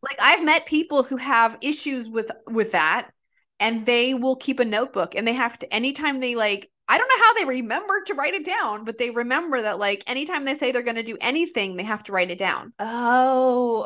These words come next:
Speaker 2: okay. I understand now. Right. So it's a promise. Like, it's an inability to remember, like, promises and commitments that are supposed to happen in the future.
Speaker 1: Right.
Speaker 2: Okay.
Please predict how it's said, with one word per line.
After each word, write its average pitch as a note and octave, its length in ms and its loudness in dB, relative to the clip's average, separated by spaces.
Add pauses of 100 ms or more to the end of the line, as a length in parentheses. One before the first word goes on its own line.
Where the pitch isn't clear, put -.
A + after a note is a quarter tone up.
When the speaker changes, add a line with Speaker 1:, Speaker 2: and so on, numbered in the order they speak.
Speaker 2:
okay. A#3 240 0
I A3+ 240 0
understand G#3+ 560 -6
now. D#3+ 260 0
Right. E3+ 260 0
So F#3 160 -6
it's F3+ 140 -4
a F#3+ 60 -4
promise. G3+ 800 -2
Like, F3+ 220 0
it's E3+ 120 -8
an D#3+ 120 -6
inability F3+ 580 0
to F3 160 -8
remember, D#3 400 -2
like, D3 260 -6
promises D#3+ 600 -2
and D3 120 -4
commitments D3+ 580 -4
that C3+ 100 -2
are C3+ 100 0
supposed C#3 300 -8
to C3+ 80 -4
happen C3 140 -6
in C#3 40 -8
the C#3 60 -12
future. - 240 -8
Speaker 1:
Right. G#3 100 6
Speaker 2:
Okay. F3+ 160 0